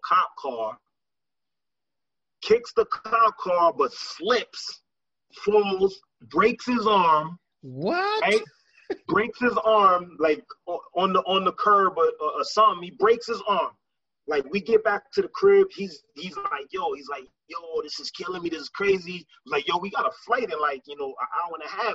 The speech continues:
Speaker 1: We can't go to no doctors right now." <laughs> You know what I'm saying? So, like, he's, he's in excruciating pain. I'm like, "Man, you fronting." Like, we like, yo, we, we, we brushing him off. Like, he's exaggerating. We get to, we get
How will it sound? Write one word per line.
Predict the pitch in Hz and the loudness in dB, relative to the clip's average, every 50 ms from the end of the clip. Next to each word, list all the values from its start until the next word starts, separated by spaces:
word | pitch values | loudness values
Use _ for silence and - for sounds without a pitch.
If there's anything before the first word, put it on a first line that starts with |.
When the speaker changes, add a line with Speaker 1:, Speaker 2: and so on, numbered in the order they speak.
| - - | -8 -12
Speaker 1:
We | - - | -18 -12
can't | _ - 214 180 - | _ -8 -8 -8 -8
go | - - - 220 | -8 -6 -4 -2
to | 214 | -2
no | 190 156 135 120 - | -2 -4 -6 -10 -6
doctors | - 151 180 196 190 180 160 139 | -2 -2 -2 -2 -4 -8 -12 -10
right | 143 143 135 131 | -8 -8 -8 -10
now." | 123 123 - | -14 -20 -20
<laughs> | _ _ _ _ _ _ _ _ _ - | _ _ _ _ _ _ _ _ _ -18
You | 415 | -6
know | - - | -2 -2
what | 233 | -2
I'm | - | -2
saying? | - - 202 196 202 202 196 | 0 0 0 0 0 0 -2
So, | 190 - 165 | -4 -6 -4
like, | 147 147 143 135 127 - | -2 -2 -2 -4 -6 -10
he's, | - 196 185 170 - - - - - - - _ | -16 -16 -16 -16 -18 -20 -20 -20 -20 -20 -20 _
he's | _ 170 208 240 | _ -6 -6 -4
in | 233 247 226 | -2 -2 -2
excruciating | 202 - - - - 202 202 190 - - 190 185 180 170 160 156 - | -2 -2 -4 -8 -8 -6 -6 -6 -2 0 0 0 0 -2 -6 -8 -6
pain. | 233 277 277 214 247 - _ _ _ _ _ _ _ _ - | -6 -6 -4 -6 -8 -8 _ _ _ _ _ _ _ _ 0
I'm | 214 240 240 | 0 2 4
like, | 233 208 190 170 | 2 0 0 -2
"Man, | 185 202 208 214 214 214 214 208 202 | -6 -4 -2 0 0 0 0 -2 -2
you | 202 202 226 196 - - - | -4 -8 -10 -12 -14 -12 -2
fronting." | - 190 196 - 151 143 120 113 | 0 0 0 0 -2 -8 -12 -10
Like, | 120 123 135 135 151 | -10 -10 -10 -6 -4
we | 185 202 196 | -2 0 2
like, | 208 190 185 151 160 | 0 0 -2 -2 0
yo, | 196 190 180 160 | 0 0 0 0
we, | 170 196 196 196 - | -4 -4 -4 -6 -6
we, | - 196 208 208 202 190 - | -6 -6 -4 -4 -4 -6 -6
we | 175 196 202 - - | -6 -6 -6 -4 -2
brushing | 185 190 180 - - 175 | 0 0 0 -2 -6 -8
him | 175 165 175 160 | -6 -6 -4 0
off. | 165 180 180 151 - - _ | 0 2 2 0 -2 -6 _
Like, | - 143 139 | -10 -10 -10
he's | - 147 147 131 | -10 -12 -12 -12
exaggerating. | 131 120 123 185 185 185 185 175 160 156 151 147 143 123 110 _ _ _ _ _ _ _ _ _ _ _ _ | -12 -6 -2 0 0 0 0 -2 -6 -10 -14 -14 -14 -16 -18 _ _ _ _ _ _ _ _ _ _ _ _
We | 139 190 220 196 | -8 -8 -8 -6
get | 147 147 196 214 214 - | 0 4 4 4 4 0
to, | - 196 196 190 202 226 - | -6 -6 -4 -4 -6 -8 -10
we | 311 - - _ | -14 -16 -16 _
get | 254 359 381 381 | -8 -6 -6 -8